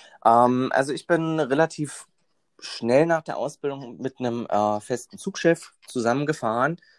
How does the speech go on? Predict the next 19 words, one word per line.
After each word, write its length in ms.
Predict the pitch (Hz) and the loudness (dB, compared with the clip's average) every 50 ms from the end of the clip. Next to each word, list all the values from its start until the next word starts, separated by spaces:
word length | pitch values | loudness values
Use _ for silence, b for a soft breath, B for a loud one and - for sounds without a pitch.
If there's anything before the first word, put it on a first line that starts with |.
| b b b b b b b b _ | b b b b b b b b _
Ne, 200 | 120 117 120 123 | -4 -2 0 2
also 240 | 113 110 104 110 107 | 2 0 0 -2 -6
quasi 360 | - - 104 98 101 107 110 | -4 -4 -4 -4 -4 -6 -8
so 320 | 101 98 95 92 92 - - | -8 -8 -6 -6 -6 -8 -6
neunzig 420 | - 101 92 92 95 95 113 101 - | -4 -2 0 0 0 -2 -6 -12 -6
Prozent 420 | _ - 104 - - 101 98 95 104 | _ -4 -2 -2 0 -2 0 2 0
der 80 | 98 | 0
Schichten 560 | - - 113 107 - - - - 110 104 98 | 2 2 0 0 0 -2 -4 -2 0 2 4
waren 200 | 98 95 95 95 | 4 4 4 4
dann 140 | 98 101 104 | 4 0 0
in 100 | - 92 | -2 0
meinem 240 | 95 95 95 95 95 | 2 2 2 2 2
Dienst 260 | 95 98 98 - - - | -2 -4 -6 -6 -8 -6
dann 80 | 101 82 | -6 -4
immer 180 | 85 87 - - | -2 0 -2 -2
Teamrunden 540 | - - 175 170 156 139 147 143 135 135 135 | -2 -2 -2 0 2 2 2 0 0 -2 -4
mit 140 | 131 127 - | -6 -6 -4
ihm 160 | - 127 123 | -6 -6 -4
gewesen. 480 | 120 113 117 113 113 113 117 113 113 | -4 -2 -2 -2 -2 -2 -4 -6 -8